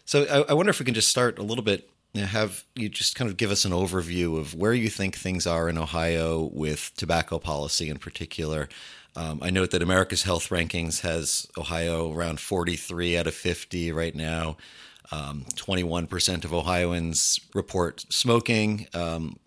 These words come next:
as opposed to a seventeen percent national average. Those are America's Health Rankings numbers anyway. Do these numbers tell us most of the story? Is the story more interesting than that? Is it worse than that? Like, can you give us a little bit of a, a sense of what the landscape is like?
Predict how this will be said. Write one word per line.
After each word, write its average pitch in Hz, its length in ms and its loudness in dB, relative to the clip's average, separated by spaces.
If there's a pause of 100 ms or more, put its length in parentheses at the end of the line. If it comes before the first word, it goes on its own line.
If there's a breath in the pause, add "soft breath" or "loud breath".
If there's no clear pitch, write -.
as 82 160 -2
opposed 85 320 -2
to 80 100 -2
a 78 60 -2
seventeen 85 560 0
percent 82 340 0
national 90 480 2
average. 82 640 -2
Those 82 300 -2
are 80 160 -6
America's 82 400 -2
Health 104 220 -2
Rankings 78 340 -4
numbers 73 260 -6
anyway. 78 420 -6 (680 loud breath)
Do 123 120 0
these 143 180 4
numbers 117 300 6
tell 101 240 2
us - 440 4
most 107 360 4
of 117 40 0
the 107 80 0
story? 101 640 2
Is 87 140 0
the 82 80 -10
story 87 240 0
more 87 180 0
interesting 92 480 -2
than 87 140 -2
that? 82 220 0
Is 71 120 -2
it 64 80 -10
worse 80 300 2
than 85 220 -4
that? 82 260 -2
Like, 76 140 -4
can 113 100 -2
you 117 60 0
give 120 120 0
us 110 140 0
a 98 40 -2
little 90 180 -2
bit 80 100 -4
of 78 160 -6
a, 85 80 -6 (140)
a 82 40 -6
sense 87 300 2
of 78 80 -2
what 85 100 -4
the 82 60 -8
landscape 76 580 -2
is - 140 -4
like? 73 340 -10